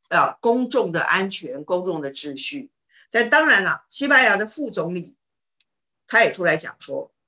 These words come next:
：“哎呀，不可以钳制言论自由。”所以要讨论。呃，但是言论自由这个程度，这一个领域跟你上街去暴乱，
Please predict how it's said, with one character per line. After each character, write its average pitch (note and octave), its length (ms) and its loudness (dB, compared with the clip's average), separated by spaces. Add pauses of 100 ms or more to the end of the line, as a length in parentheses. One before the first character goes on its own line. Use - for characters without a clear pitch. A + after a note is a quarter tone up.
(120)
：“哎 A3+ 160 6
呀， A3+ 460 6
不 C4 140 0
可 C4+ 160 4
以 F#3+ 340 -4 (260)
钳 F3 280 2
制 A3 160 0
言 D#3+ 140 0
论 E3 140 -4
自 D#3+ 140 -10
由。” - 180 -16 (1800)
所 A3 120 4
以 G#3+ 100 4
要 F3 200 6
讨 - 200 -6
论。 D#3 260 -4 (520)
呃， G#3+ 100 -4
但 C#4 160 8
是 C#4+ 300 0 (160)
言 A3+ 220 8
论 D#4+ 180 4
自 D4+ 80 -2
由 B3+ 140 6
这 A#3+ 100 6
个 G#3+ 100 4
程 F3 260 -4
度， G#3 280 -10 (540)
这 B3 340 8
一 G3 80 -8
个 F3+ 340 -2 (280)
领 F3 220 0
域 G3+ 360 -6
跟 C4 200 6
你 E3 200 -6
上 G3 400 2
街 F3+ 560 0
去 F#3 160 -4
暴 E3+ 280 2
乱， D3 260 -6